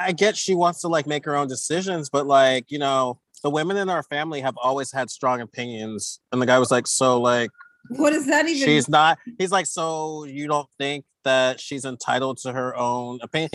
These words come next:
Speaker 1: He's like, "Oh, that's not what I mean. It's like, you know, it's just me and my dad. And, you know, every, the rest of it is just girls." And, like, I'm like,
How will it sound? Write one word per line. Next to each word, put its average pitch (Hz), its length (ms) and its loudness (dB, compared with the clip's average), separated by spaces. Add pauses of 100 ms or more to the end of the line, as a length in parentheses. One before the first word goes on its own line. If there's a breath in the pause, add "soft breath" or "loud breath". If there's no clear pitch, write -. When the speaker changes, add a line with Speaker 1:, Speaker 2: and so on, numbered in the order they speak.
(140)
Speaker 1:
He's 190 100 0
like, 220 160 2
"Oh, 262 200 8
that's 262 180 -2
not 202 120 0
what 165 120 -2
I 131 100 -4
mean. 135 320 -6
It's 156 180 -6
like, 196 160 -2
you 226 80 -8
know, 208 200 2
it's 202 100 -4
just 247 160 -6
me 208 100 0
and 208 80 -4
my 143 120 0
dad. 123 500 0 (320)
And, 151 120 -8
you 160 80 -8
know, 165 120 2
every, 214 180 4
the 214 80 2
rest 226 160 2
of 202 80 -2
it 190 60 -2
is 175 80 -4
just 147 140 -12
girls." 147 500 2
And, 131 120 -6
like, 135 160 -4
I'm 139 140 -8
like, 131 180 -4